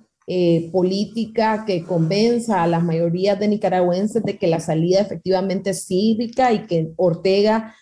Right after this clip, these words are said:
no es una opción de sostenibilidad para Nicaragua y que incorpore en esa estrategia también aliados del orteguismo. Pero también nosotros tenemos pugnas internas, también nosotros como nicaragüenses no hemos terminado de entender que la salida también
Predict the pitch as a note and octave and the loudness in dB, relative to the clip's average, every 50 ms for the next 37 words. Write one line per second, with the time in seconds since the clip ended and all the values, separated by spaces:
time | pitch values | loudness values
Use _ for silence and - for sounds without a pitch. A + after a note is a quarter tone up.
0 | _ _ - F#3+ F#3+ F#3 F3+ F3+ F#3 G3 G#3 G#3 G3+ G#3 G#3 G3+ G#3+ G#3 G#3 G3+ | _ _ -4 0 2 2 2 2 2 2 2 2 2 2 0 0 0 0 0 0
1 | G3 G3+ G3+ - - G3+ F3+ E3 - - G#3+ G#3 G#3 A3 A#3 A#3+ A3+ G3 - - | -2 -4 -4 -4 -4 -6 -6 -6 -4 -2 2 2 4 4 4 2 2 2 0 0
2 | - F3+ - F#3 F3 F3 E3+ E3+ E3 E3 D#3+ F3 F3 E3+ G3 F#3 G3+ G#3 A3 A3 | -2 -4 -2 0 0 0 2 2 0 0 0 0 0 0 -2 0 0 2 0 2
3 | A3 A3+ G#3+ G#3 G3+ G#3+ A#3 C4 C#4 - - A#3 - - - G#3 G#3 - - - | 2 0 0 2 2 2 2 2 0 0 -2 -6 -8 -6 -2 -2 -2 -2 -4 -10
4 | _ _ _ _ _ _ - A#3+ A#3+ A#3 A#3+ B3+ A#3 G3+ F3+ E3+ - C#4 D4 D#4+ | _ _ _ _ _ _ 0 2 2 2 2 2 0 0 -2 -4 -2 0 2 2
5 | D#4 B3+ G#3+ G#3 A3 G#3+ A#3 A#3+ A#3 A#3+ A#3+ A3+ - - A3 G#3 G#3+ A#3 A#3 A#3 | 2 2 0 0 -2 -4 -4 -6 -6 -4 -6 -4 -2 0 0 2 2 2 0 0
6 | A#3 G#3 F#3 F3+ F3 F#3 G#3+ F3+ G#3+ G#3+ F#3 E3+ E3 F3+ F#3+ G#3 A3 A3 F#3 E3 | -2 -2 -2 -2 -2 -2 -4 -4 -4 -2 0 0 2 2 2 2 4 4 2 2
7 | E3 D#3+ D#3 D3 D3+ - - D3+ D3+ D3 D3 D#3+ E3+ D#3 D3 - - - - - | 2 0 -2 -4 -6 -10 -10 -10 -8 -6 -4 -4 -2 -4 -4 -6 -12 -20 -20 -20
8 | - _ _ _ _ - A3 A3 A#3 A3+ C4 C4+ C4+ B3 A3 G3+ F#3+ G3 G3 G3+ | -20 _ _ _ _ 0 2 2 4 2 2 2 2 0 0 0 0 0 0 2
9 | G#3+ A#3 A3+ A#3 B3 A#3+ A#3+ B3 C4+ C4+ - A#3+ A3+ A3 A3 A3 A#3+ A#3 A3+ A3+ | 2 0 0 0 -2 -2 0 -2 -4 -4 -4 -4 -2 0 0 0 0 0 0 0
10 | A3+ A3+ A3 A3 A#3 B3 B3+ A#3 - G#3+ G3 G3+ - - C#4 D4 D4 C#4 - - | 2 2 4 4 2 0 0 -2 0 2 2 2 2 -2 -4 -6 -6 -6 -6 -6
11 | F#3+ F3+ F3+ F#3 F#3 F#3+ G#3 G#3 G3+ G#3+ G#3 G3+ G#3 - A#3 A3+ A3+ - A3+ G3+ | -4 -2 -2 -2 -2 0 -2 -2 0 0 -2 0 0 0 0 0 0 -2 -4 -2
12 | F#3+ F3+ F3 E3+ F3 F3+ F3 F3 F#3 F3 E3+ E3+ F3+ F3+ F#3 G3 G#3 A#3 A3+ G#3+ | -2 0 0 0 0 0 -2 -2 -2 0 0 2 2 0 0 -2 0 2 4 4
13 | G3 F#3 F#3 G3 G3+ G#3+ G#3+ - - G#3 G#3 F#3+ F3+ F3 F3+ G3 G#3 G#3 G#3 G#3+ | 4 2 2 0 0 -2 -2 -2 0 0 2 2 2 0 0 2 2 2 2 2
14 | G#3 F3+ E3+ F3 F3 F#3 F#3 F#3 - - A#2 - E3+ - E3+ E3 E3+ F3+ F#3 G3 | 2 0 0 0 0 0 0 -2 -4 -6 -4 -4 -4 -4 -2 0 0 0 0 0
15 | F#3+ F#3+ F#3+ F#3 F3+ F3+ F#3 F#3+ G#3 G#3 | -2 -4 -4 -4 -2 -2 0 -2 -2 -4